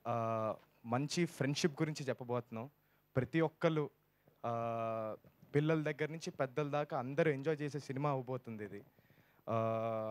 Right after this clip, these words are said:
అందరికీ థాంక్స్ చెప్పుకోవాలి, అంజు గారికి థాంక్స్ చెప్పుకోవాలి,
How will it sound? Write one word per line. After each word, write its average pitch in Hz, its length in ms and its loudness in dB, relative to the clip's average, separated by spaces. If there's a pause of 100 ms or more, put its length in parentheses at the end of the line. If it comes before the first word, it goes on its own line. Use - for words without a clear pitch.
(160)
అందరికీ 135 340 4
థాంక్స్ 139 360 4
చెప్పుకోవాలి, 127 500 4
అంజు 117 260 0
గారికి 143 240 -2
థాంక్స్ 127 320 0
చెప్పుకోవాలి, 110 600 -6